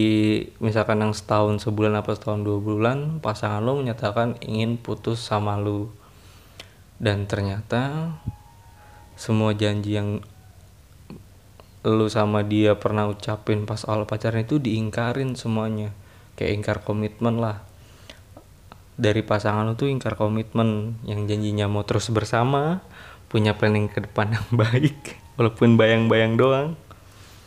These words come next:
malah jadi nggak kesampaian gitu kan.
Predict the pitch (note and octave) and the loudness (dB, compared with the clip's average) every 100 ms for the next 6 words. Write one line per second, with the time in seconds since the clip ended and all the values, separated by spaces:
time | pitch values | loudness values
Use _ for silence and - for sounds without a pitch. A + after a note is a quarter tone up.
0 | - - - A2+ G#2 G2+ G#2 G2+ G#2 G2+ | -20 -20 -10 -2 0 2 0 0 2 0
1 | - - - - - - - - - G#2 | 0 -8 -20 -20 -20 -20 -10 -6 -2 0
2 | G#2 A2 A2+ G#2+ G#2+ A2 A2 G#2 - - | 2 4 4 2 0 -4 -8 -10 -12 -14
3 | - - F#2 A#2 | -8 -4 -4 -4